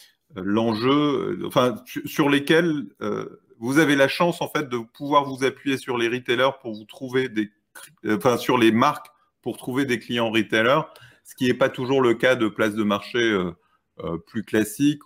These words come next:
où, euh, je vais prendre Amazon à ses débuts, ou quelqu'un qui voudrait créer une marché comme Amazon,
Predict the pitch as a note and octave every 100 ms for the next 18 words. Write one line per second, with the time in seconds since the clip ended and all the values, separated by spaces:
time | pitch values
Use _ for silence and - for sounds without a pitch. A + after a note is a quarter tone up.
0 | - A#2 A#2+ B2 F#2 F2+ F2 _ _ _
1 | _ F#2 - - - - G2+ F#2+ E2 E2+
2 | F#2+ G2+ G2 G#2 G2+ F2+ G2 G#2 A2+ C#3
3 | C3+ G2 G2+ - G#2+ G#2 G2 G#2 G2 A2
4 | - G#2 G#2 G#2 G2+ G2+ - _ _ -
5 | - F#2 - A2 F#2+ F#2 F#2 F#2 B2 C3